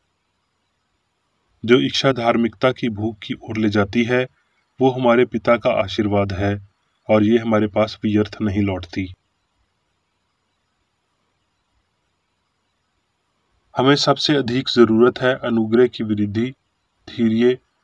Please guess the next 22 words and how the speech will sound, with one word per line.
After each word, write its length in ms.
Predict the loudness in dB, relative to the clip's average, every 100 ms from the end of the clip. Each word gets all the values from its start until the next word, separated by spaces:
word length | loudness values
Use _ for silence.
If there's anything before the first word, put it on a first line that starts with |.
| _ _ _ _ -4
नम्रता, 500 | 0 2 0 2 2 2 _ _ _
प्रेम 260 | 6 6 6
और 200 | 2 0
अच्छे 260 | -2 -4 -2
कार्यों 300 | 0 2 0
में 140 | -2
व्यक्त 360 | 0 -2 -4 -10 -8
की 180 | -6 0
गई 200 | 0 0
इच्छा 480 | -4 _ -8 -4
की 160 | -4 -6
प्रार्थना 400 | -6 -4 -4 -6
करने 300 | -4 -4 -6
की, 300 | -6 -6 -8 -14 _ _ _ _ _ _ _ -2
हमारे 260 | 4 6
उस्ताद 360 | 6 4 2 2
की 120 | 2
आज्ञाओं 360 | 2 2 2 0
को 120 | 0
मानने 400 | 0 2 2 0
के 140 | 0
लिए 280 | 0 2 0